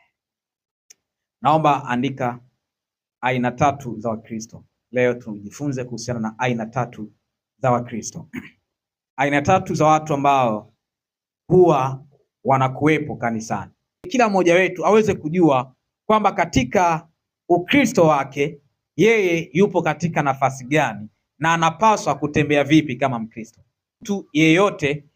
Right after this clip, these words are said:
ambaye kwa dhati amechagua kumfuata Kristo, huyu ndiye ambaye anaitwa Mkristo. Ninamshukuru Mungu kwa sababu nimekwisha kulizungumzia jambo hili,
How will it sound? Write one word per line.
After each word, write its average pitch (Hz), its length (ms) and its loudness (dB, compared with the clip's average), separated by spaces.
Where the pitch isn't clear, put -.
ambaye 185 480 2
kwa 180 300 0
dhati 196 500 -2
amechagua 170 920 0
kumfuata 170 640 0
Kristo, 208 680 -2
huyu 208 440 4
ndiye 175 240 4
ambaye 170 600 0
anaitwa 156 540 0
Mkristo. - 480 -18
Ninamshukuru 185 460 2
Mungu 220 240 4
kwa 185 100 0
sababu 196 200 2
nimekwisha 180 420 0
kulizungumzia 165 640 0
jambo 170 300 0
hili, 120 320 -8